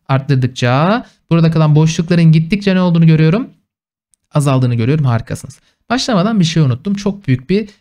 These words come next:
e, aslında aptallık ettim. Onu ama şimdi söylemeliyim. Burada aldığımız bu F X eğrisi nedir arkadaşlar? Burada önemli bir koşul var. F X nasıl bir fonksiyon?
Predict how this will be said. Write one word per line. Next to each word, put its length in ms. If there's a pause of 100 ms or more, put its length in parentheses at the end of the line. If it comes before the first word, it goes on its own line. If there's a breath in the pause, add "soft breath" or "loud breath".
(240)
e, 160
aslında 320
aptallık 460
ettim. 240
Onu 140
ama 160
şimdi 280
söylemeliyim. 640 (300)
Burada 240
aldığımız 480
bu 40
F 60
X 260
eğrisi 320
nedir 160
arkadaşlar? 760
Burada 220
önemli 300
bir 80
koşul 280
var. 180
F 80
X 320
nasıl 220
bir 60
fonksiyon? 640